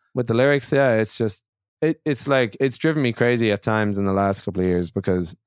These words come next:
that's been the time where people have started to actually care what I put out. And lyrics are huge for everybody who kinda connects to my music. It's often the focal point for a lot of people. And, um,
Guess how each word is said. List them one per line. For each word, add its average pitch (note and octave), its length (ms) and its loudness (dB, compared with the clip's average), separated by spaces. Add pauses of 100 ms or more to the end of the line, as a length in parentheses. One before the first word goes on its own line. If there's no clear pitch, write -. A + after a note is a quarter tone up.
(280)
that's G#2 240 -2
been F#2+ 200 -2
the F2+ 80 -2
time F#2 380 -2
where F2 600 0 (960)
people F2+ 760 -2
have F#2+ 140 -6
started E2+ 380 -2
to D#2 100 -8
actually F2 300 -6
care E2 340 -6
what E2 160 -6
I E2 60 -8
put E2 200 -8
out. D#2 260 -6 (160)
And G#2 160 0
lyrics G2+ 360 2
are G2 80 0
huge F#2+ 360 -4
for F#2+ 140 -2
everybody F2+ 420 -2
who F2+ 100 -6
kinda F2+ 240 -6
connects F#2 320 -6
to F2+ 60 -6
my F2 60 -2
music. F2+ 340 -4
It's A2+ 160 -2
often F#2 400 0
the F2+ 60 -4
focal G2 340 0
point E2+ 220 -6
for - 100 -6
a F2 40 -2
lot E2+ 120 -2
of F2+ 60 -8
people. E2+ 360 -6
And, F2+ 320 -4
um, E2 480 -6